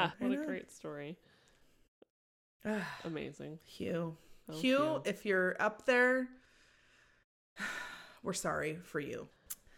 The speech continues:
Speaker 1: And that
Speaker 2: <laughs>
Speaker 1: is the epic tale of
Speaker 2: Of Hugh Glass.
Speaker 1: Hugh Glass.
Speaker 2: Thanks for joining us. <laughs>
Speaker 1: Thanks so much.
Speaker 2: <laughs>
Speaker 1: Be safe out there.
Speaker 2: Be safe out there. Do we have a tagline? We don't really.
Speaker 1: We need one.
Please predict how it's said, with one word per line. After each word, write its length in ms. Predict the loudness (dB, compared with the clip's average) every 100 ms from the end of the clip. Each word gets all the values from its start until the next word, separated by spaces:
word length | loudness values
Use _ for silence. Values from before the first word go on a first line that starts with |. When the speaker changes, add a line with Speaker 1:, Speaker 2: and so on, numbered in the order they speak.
| -20 -6
Speaker 1:
And 120 | -2
that 160 | 0 2
Speaker 2:
<laughs> 0 |
Speaker 1:
is 280 | 2 0 0
the 240 | -4 -8 -2
epic 380 | -2 0 -2 -2
tale 500 | 0 2 2 -2 -6 -12 -16 -8
of 380 | -4 -2 -4 -10 -8
Speaker 2:
Of 160 | -6 -6
Hugh 180 | -6 -4
Glass. 540 | -4 -4 -6 -8 -16 -20
Speaker 1:
Hugh 280 | -12 -6 -6
Glass. 600 | -6 -8 -8 -6 -6 -8 -14 -20 -20 -20 -20 _ -20 -20 -20 -20 -10
Speaker 2:
Thanks 240 | -8 -8 -6
for 140 | -6
joining 420 | -2 -2 -2 -4
us. 360 | -4 -6 -12 -8
<laughs> 380 | -6 -6 -10 -10
Speaker 1:
Thanks 340 | -6 -6 -6 -6
so 300 | 0 0 0
much. 520 | -2 -2 -4 -6 -4 -6 -6
Speaker 2:
<laughs> 220 | -10 _ -8
Speaker 1:
Be 120 | -6
safe 400 | -4 -2 -2 -2
out 240 | -4 -2
there. 540 | 0 2 4 2 0 -4 -14 0 4
Speaker 2:
Be 120 | 4
safe 400 | 4 2 2 2
out 220 | 0 2
there. 280 | 2 2 0 -4 -4 -4 -6 -2
Do 80 | 0
we 60 |
have 60 | 0
a 40 | 0
tagline? 640 | -2 -2 -2 -4 -2 -2 -2
We 80 |
don't 240 | -2 -2 -4
really. 300 | -6 -6 0
Speaker 1:
We 100 | 2
need 240 | 4 0
one. 360 | -2 -4 -4 -6